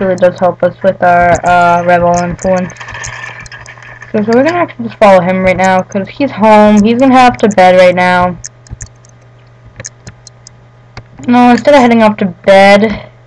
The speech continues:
just nap for a bit. Nap. Oh wow, what's wrong with you? Oh god, you, my friend, need to take it easy for a little bit. Uh,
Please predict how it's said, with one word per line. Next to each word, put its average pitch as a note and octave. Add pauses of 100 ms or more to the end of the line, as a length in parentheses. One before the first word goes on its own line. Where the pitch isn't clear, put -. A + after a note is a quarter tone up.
just G#3
nap E3+
for D3+
a D3+
bit. D#3 (1800)
Nap. B3 (760)
Oh A#3
wow, G#3
what's G3+
wrong C#4
with B3
you? E3+
Oh G#3
god, E3+
you, B3+
my F3+ (120)
friend, E3
need F3
to F3 (400)
take -
it F#3+
easy D#3+
for -
a G#2+
little F#2+
bit. - (4000)
Uh, G#3